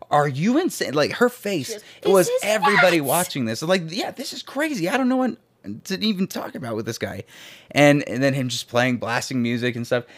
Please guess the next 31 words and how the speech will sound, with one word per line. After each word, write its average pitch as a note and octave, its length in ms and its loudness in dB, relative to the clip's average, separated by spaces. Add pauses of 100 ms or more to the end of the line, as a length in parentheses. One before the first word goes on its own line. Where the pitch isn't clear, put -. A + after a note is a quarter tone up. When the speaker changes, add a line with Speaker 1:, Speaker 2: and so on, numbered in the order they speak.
(140)
Speaker 1:
That, D#3 300 4 (380)
that - 280 -2
stuff - 260 -4
Speaker 2:
Mm-hmm. A3+ 140 -10
Speaker 1:
looked D3+ 280 -2
insane B2 560 -4
to - 80 -14
me. F2+ 120 -10
That C3 200 2
looked F3 120 -4
Speaker 2:
Mm-hmm. - 80 -10
Speaker 1:
so C#3+ 180 0
toxic. A#2+ 680 -8 (320)
And C3+ 220 2
then G3 100 6
this G#3+ 140 0
guy D3+ 200 -2
is C3+ 140 -4
Speaker 2:
Yeah. - 40 -6
Speaker 1:
sitting B2+ 260 4
there G2 260 0 (280)
with, B2 340 2
with B2+ 200 0
his, A2 220 0
with A#2 220 -2
his, G#2+ 300 -4
like, G2+ 180 -10
half C#3+ 320 -6
asleep C3 380 -4
face, G#2 560 -4 (320)
looking C#3+ 380 0